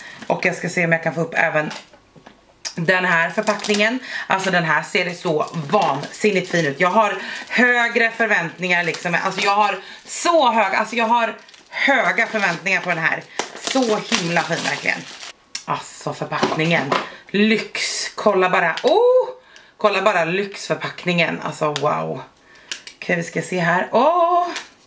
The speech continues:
Den ser jättefin ut och den ser verkligen light ut. Gud, den ser nästan lite för light ut. Den har en liten pensel. Jag kommer aldrig använda den här penseln, det kan jag säga nu. Möjligtvis om man kontourar lite, men alltså,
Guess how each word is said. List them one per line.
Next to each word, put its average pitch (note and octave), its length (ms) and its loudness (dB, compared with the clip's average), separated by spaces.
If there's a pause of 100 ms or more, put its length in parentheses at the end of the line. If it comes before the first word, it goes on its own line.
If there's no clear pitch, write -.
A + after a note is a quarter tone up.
(640)
Den A#3 160 2
ser C4+ 80 2
jättefin D#4 760 2
ut D4+ 300 2
och A#3+ 60 2
den B3+ 140 2
ser B3+ 200 2
verkligen A3+ 500 2
light B3+ 400 0
ut. - 500 -2 (540)
Gud, B3 180 4
den G3 140 2
ser A3+ 80 4
nästan A3+ 260 2
lite F3+ 160 -4
för D#4+ 340 4
light F3 320 0
ut. - 340 -6 (200)
Den A3+ 140 4
har F4 340 4
en E4+ 80 0
liten C4 240 0
pensel. F3+ 640 0
Jag G#3 140 2
kommer F#3+ 220 -2
aldrig E3+ 300 2
använda D#3 240 0
den D3+ 80 -2
här D3 100 0
penseln, D3+ 480 -2
det - 100 -2
kan E3+ 140 -2
jag D#3+ 80 0
säga D#3 140 2
nu. D#3 240 0 (720)
Möjligtvis F#3+ 560 2
om F#3+ 100 2
man F3+ 120 2
kontourar E3 460 2
lite, E3+ 240 0
men D#3+ 120 2
alltså, D#3 300 0